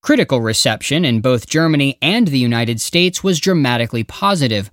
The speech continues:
with several critics calling it the first piece of artwork in cinema. Very high praise. To be honest, though, I may have to agree with them. The Cabinet of Doctor Caligari is not only one of the most important movies ever made,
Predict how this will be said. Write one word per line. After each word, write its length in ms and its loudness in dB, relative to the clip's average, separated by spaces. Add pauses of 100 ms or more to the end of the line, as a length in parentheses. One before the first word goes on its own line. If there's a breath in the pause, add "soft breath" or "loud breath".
with 160 -4
several 460 0
critics 420 -4
calling 320 0
it 100 -4
the 80 -2
first 440 -4
piece 260 -2
of 180 0
artwork 540 -2
in 220 0
cinema. 500 -4 (480)
Very 460 0
high 500 0
praise. 640 -4 (480)
To 80 -10
be 180 -2
honest, 460 0
though, 380 2
I 240 -2
may 220 2
have 340 -4
to 140 -4
agree 260 -6
with 180 -6
them. 300 -16 (420)
The 80 -2
Cabinet 380 0
of 100 0
Doctor 300 0
Caligari 640 0
is 120 0
not 320 2
only 300 2
one 160 0
of 60 0
the 80 2
most 260 0
important 600 -2
movies 440 0
ever 240 0
made, 420 0